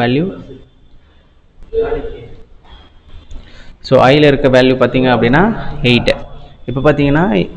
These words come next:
இந்த, இந்த வேல்யூ இதை விட கம்மியாக இருக்கான்னு இங்கே செக் பண்ணியிருக்கோம். இல்லை அப்படின்னா இந்த கண்டிஷனுக்குள்ளே போகாது. ஓகே, அடுத்து ஐயோட வேல்யூ என்னவா மாறும் அப்படின்னா த்ரீன்னு மாறும்.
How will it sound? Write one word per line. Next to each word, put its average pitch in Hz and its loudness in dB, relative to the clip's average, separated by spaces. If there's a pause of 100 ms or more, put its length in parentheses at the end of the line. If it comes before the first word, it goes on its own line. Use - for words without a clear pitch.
(280)
இந்த, 147 2 (500)
இந்த 147 4 (100)
வேல்யூ 170 4 (520)
இதை 156 4
விட 151 4 (100)
கம்மியாக 143 4
இருக்கான்னு 147 0
இங்கே 117 4 (200)
செக் 117 -2
பண்ணியிருக்கோம். 110 0 (840)
இல்லை 127 4
அப்படின்னா 131 0
இந்த 127 0
கண்டிஷனுக்குள்ளே 127 0
போகாது. 104 -2 (500)
ஓகே, 190 -2 (440)
அடுத்து 131 0 (100)
ஐயோட 147 2
வேல்யூ 127 4
என்னவா 120 0 (120)
மாறும் 110 -2
அப்படின்னா 107 -8 (1120)
த்ரீன்னு 151 4
மாறும். 104 -4